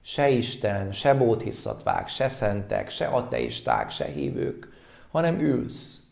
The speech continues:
És ahogy szoktuk mondani a hagyományban, hogyha eléred ezt a pontot, és csak hallod az ütést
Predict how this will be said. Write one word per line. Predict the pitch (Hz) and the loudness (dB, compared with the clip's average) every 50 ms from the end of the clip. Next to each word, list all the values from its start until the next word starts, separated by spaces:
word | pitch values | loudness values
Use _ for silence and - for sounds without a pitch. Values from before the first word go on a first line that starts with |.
| _ _ _ _ _ _ _ _ _ _ _ _ _ _ _ _ _ _ _ _ _ _ _ _ _ _ _ _ _ _ _ _ _ _ _ _ _ _ _ | _ _ _ _ _ _ _ _ _ _ _ _ _ _ _ _ _ _ _ _ _ _ _ _ _ _ _ _ _ _ _ _ _ _ _ _ _ _ _
És | - 139 - 165 | -4 2 6 6
ahogy | 151 151 | 6 8
szoktuk | 151 - 196 190 - - 160 147 147 | 8 6 6 6 6 2 0 2 4
mondani | 147 143 143 135 135 127 120 117 | 4 4 4 6 4 4 4 4
a | 113 113 | 2 2
hagyományban, | 120 123 131 131 131 135 135 139 139 139 135 147 147 139 | 4 4 4 4 4 4 4 4 6 6 8 10 10 10
hogyha | 120 117 107 104 - - 110 110 107 107 - - - - - - - _ _ - - - - - - - - | 8 6 4 4 4 6 8 8 8 8 6 2 -6 -16 -20 -20 -20 _ _ -20 -20 -20 -20 -20 -20 -18 -4
eléred | - 139 156 175 170 156 139 120 113 110 113 | 2 4 6 8 8 8 8 6 6 4 2
ezt | 113 113 117 - - | 2 0 0 -2 -2
a | 117 104 104 | -4 -2 0
pontot, | - 113 113 110 107 104 - 107 - - - - - - _ _ _ - - - - - - _ _ _ _ _ _ _ _ _ _ _ _ - - - - - - - - - - - - - - - - - - - - - - _ _ _ _ _ _ _ _ _ _ _ _ _ _ _ _ _ _ _ _ _ _ _ _ _ _ _ _ _ _ _ _ _ _ _ _ _ _ _ _ _ _ _ _ _ _ _ _ _ _ _ _ _ _ - - - - | 0 0 0 0 -2 -6 -6 -8 -8 -8 -12 -16 -20 -20 _ _ _ -20 -20 -20 -20 -20 -20 _ _ _ _ _ _ _ _ _ _ _ _ 2 6 8 10 12 12 10 10 8 6 2 -2 -6 -8 -10 -12 -16 -20 -20 -20 -20 -20 _ _ _ _ _ _ _ _ _ _ _ _ _ _ _ _ _ _ _ _ _ _ _ _ _ _ _ _ _ _ _ _ _ _ _ _ _ _ _ _ _ _ _ _ _ _ _ _ _ _ _ _ _ _ -20 -20 -20 -20
és | - - | -20 -8
csak | - 127 120 - - | -6 -4 -4 -4 -6
hallod | - - 147 156 165 151 131 120 113 107 110 | -4 0 4 6 8 8 8 8 6 4 4
az | 104 101 | 2 2
ütést | 110 107 - - - - - - - - - - - | 0 -2 -2 -4 -6 -8 -8 -8 -10 -14 -14 -16 -20